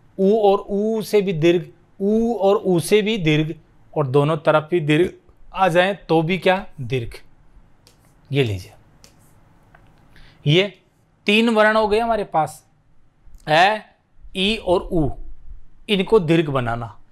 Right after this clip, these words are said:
एक और है अपवाद स्वरूप, री का दीर्घ रूप री होता है इस प्रकार से,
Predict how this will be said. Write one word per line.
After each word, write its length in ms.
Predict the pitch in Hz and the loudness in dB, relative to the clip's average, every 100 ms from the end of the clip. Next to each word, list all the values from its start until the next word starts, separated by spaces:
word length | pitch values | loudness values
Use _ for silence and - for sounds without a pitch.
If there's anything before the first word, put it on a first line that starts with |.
| _ _ - - - 220 | _ _ -20 -20 -10 0
एक 280 | 226 - | 0 4
और 200 | 269 285 | 6 6
है 180 | 190 190 | 6 4
अपवाद 380 | 202 208 208 220 | 4 6 6 6
स्वरूप, 480 | 220 208 196 220 185 | 4 2 2 0 0
री 260 | 165 196 214 | 2 2 2
का 180 | 226 214 | 2 2
दीर्घ 340 | 165 202 190 | 4 0 0
रूप 380 | 185 202 196 214 | 0 0 0 0
री 300 | 190 151 190 | 0 0 0
होता 340 | 196 147 147 | 0 2 2
है 120 | 143 170 | 2 0
इस 100 | - | -6
प्रकार 400 | 151 - 127 120 | -6 -2 -2 -4
से, 240 | - | -10